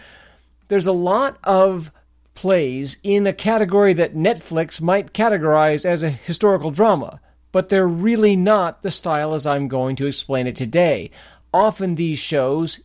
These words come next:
even though they have swords, or they're set in the Civil War, or they're in a period that we could define as a historical period,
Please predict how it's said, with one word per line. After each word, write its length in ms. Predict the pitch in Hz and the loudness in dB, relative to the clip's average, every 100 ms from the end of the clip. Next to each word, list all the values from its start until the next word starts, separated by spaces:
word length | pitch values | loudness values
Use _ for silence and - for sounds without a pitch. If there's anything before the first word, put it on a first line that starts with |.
| - | -6
even 240 | 151 147 | -2 0
though 140 | 160 156 | 0 2
they 160 | 160 | 2
have 260 | 156 165 - | 2 0 -2
swords, 580 | 170 160 170 175 160 - | 0 0 2 0 -2 -6
or 320 | 139 123 120 | -6 -4 -4
they're 220 | 113 107 | -2 -4
set 240 | 101 180 160 | 0 -2 -2
in 60 | |
the 80 | 151 | -6
Civil 340 | - 175 156 | -2 -2 -2
War, 580 | 143 202 190 151 131 123 - - - | 2 2 4 2 0 -4 -10 -20 -10
or 480 | - 156 143 139 127 - - | -2 2 4 2 -2 -14 -2
they're 340 | 165 160 - _ _ _ _ _ | 2 2 -2 _ _ _ _ _
in 160 | 220 220 | 2 2
a 60 | 220 | 2
period 580 | - 247 240 214 185 | -2 0 4 4 4
that 160 | 156 160 | 2 0
we 160 | 175 180 | 0 -2
could 240 | 190 180 | -2 0
define 420 | 170 180 185 175 | -2 -2 -2 0
as 160 | 180 160 | 0 0
a 60 | |
historical 540 | 156 156 - 190 170 160 | 0 0 2 2 2 -4
period, 520 | - 247 196 147 | -2 2 4 2